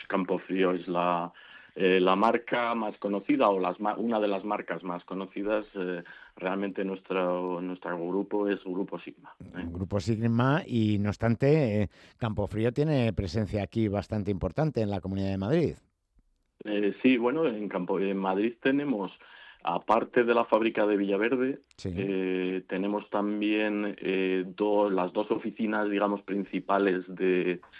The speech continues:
Speaker 1: por una parte de Campo Frío España y por otra de Sigma, pues están precisamente en San Sebastián de los Reyes y en Alcobendas.
Speaker 2: Ah, bueno, o sea que, que estáis,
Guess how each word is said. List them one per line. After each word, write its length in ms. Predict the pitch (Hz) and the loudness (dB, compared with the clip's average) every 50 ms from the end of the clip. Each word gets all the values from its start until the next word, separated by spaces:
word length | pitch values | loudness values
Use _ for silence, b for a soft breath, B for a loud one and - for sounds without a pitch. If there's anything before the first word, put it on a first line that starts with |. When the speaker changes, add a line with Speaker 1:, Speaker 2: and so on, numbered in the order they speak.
| B B B - - | B B B -6 -2
Speaker 1:
por 140 | - 92 | 0 2
una 160 | 98 101 101 101 | 2 2 4 4
parte 260 | - 104 104 - 92 | 4 2 2 2 2
de 120 | 92 92 | 2 2
Campo 280 | - 87 87 85 87 87 | 2 0 0 -2 -4 -6
Frío 260 | - 90 95 95 95 | -4 -2 -2 0 0
España 400 | 92 - - 110 117 117 101 90 | 0 0 0 2 2 2 2 0
y 60 | 90 | 0
por 200 | 87 90 87 90 | 0 0 -2 -2
otra 220 | 95 - 110 98 92 | 0 2 2 2 2
de 100 | 90 87 | 2 0
Sigma, 480 | - - 113 104 110 107 107 120 120 | 2 2 2 2 2 0 0 -2 -2
pues 200 | - 98 92 - | -2 -4 -4 -4
están 440 | 92 - - - 98 92 95 98 90 | -8 -10 -4 -2 0 0 2 0 -2
precisamente 800 | - 95 90 92 90 95 87 87 90 90 - 98 98 98 101 95 B B B B B B B - | -2 -4 -4 -4 -4 -4 -4 -4 -4 -4 -2 -2 -2 -2 -2 -4 B B B B B B B -2
en 280 | - 98 95 98 92 | 0 2 2 2 2
San 160 | - 101 92 | 0 0 0
Sebastián 360 | - 101 92 92 - 92 90 92 | 2 2 2 2 0 -2 0 0
de 80 | 92 | 2
los 120 | 95 92 87 | 2 2 2
Reyes 300 | 98 92 95 98 92 92 | 2 2 2 2 0 -2
y 40 | |
en 80 | 90 87 | -4 -4
Alcobendas. 520 | 82 82 - 80 78 80 - - - - - - - | -4 -6 -6 -6 -6 -6 -6 -8 -12 -14 -16 -20 -18
Speaker 2:
Ah, 120 | - 69 - | -18 -16 -16
bueno, 340 | 55 60 62 76 101 101 90 | -14 -12 -8 -6 -6 -6 -6
o 40 | 69 | -8
sea 200 | - 87 82 80 | -8 -8 -8 -8
que, 720 | - 85 80 78 76 76 76 71 71 67 65 64 60 58 - - | -6 -6 -4 -4 -2 -2 -4 -4 -4 -4 -6 -6 -8 -10 -12 -10
que 240 | - 82 80 78 78 | -6 -4 -2 -2 -2
estáis, 600 | 78 - - - 92 95 98 98 92 - - - | -4 -2 -2 0 2 4 4 4 2 0 -2 -8